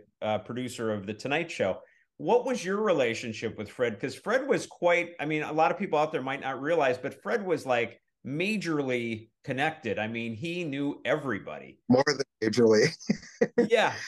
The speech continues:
Speaker 2: Same kind of relationship. I mean, yeah, he pretty much fawned over both of us. And, you know, me being a little bit older than Barry, I,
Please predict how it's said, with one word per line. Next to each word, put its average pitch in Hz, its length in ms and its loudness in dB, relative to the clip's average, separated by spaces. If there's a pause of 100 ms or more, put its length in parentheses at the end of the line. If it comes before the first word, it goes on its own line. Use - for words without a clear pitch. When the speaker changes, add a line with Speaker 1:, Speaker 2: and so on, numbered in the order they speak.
(520)
Speaker 2:
Same 220 280 4
kind 165 180 6
of 123 60 6
relationship. 117 840 -2
I 113 80 -2
mean, 113 340 -2
yeah, 117 200 2
he 110 180 -2 (260)
pretty 123 160 6
much 113 160 6
fawned 113 460 4
over 107 220 0
both 110 260 6 (160)
of 85 100 -8
us. 98 360 -6
And, 98 420 0
you 135 180 0
know, 98 160 2 (100)
me 123 200 4
being 123 160 6
a 117 40 10
little 113 120 10
bit 110 160 6
older 104 300 4
than 98 160 -2
Barry, 113 580 4
I, 110 240 -4